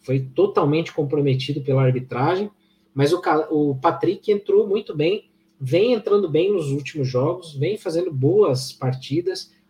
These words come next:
Patrick vem sendo aí o jogador do momento aí no time do São Paulo, né? Claro, além do, do Caleri e tal, né?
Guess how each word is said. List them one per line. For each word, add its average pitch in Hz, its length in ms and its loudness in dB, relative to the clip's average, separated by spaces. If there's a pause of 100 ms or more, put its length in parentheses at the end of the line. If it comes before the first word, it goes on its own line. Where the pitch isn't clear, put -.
(120)
Patrick 139 460 -2
vem 156 220 -2
sendo 156 300 -4
aí 151 140 2
o 160 280 0
jogador 151 360 2
do 175 140 -2
momento 175 520 0
aí 139 140 2
no 151 120 -2
time 139 240 -6
do 143 80 -8
São 139 280 -6
Paulo, 147 320 -4
né? 139 300 -2 (240)
Claro, 131 260 4
além 127 200 2
do, 151 120 -6 (160)
do 117 80 -18
Caleri 131 520 -4
e 131 40 -4
tal, 139 220 -4
né? 135 220 -4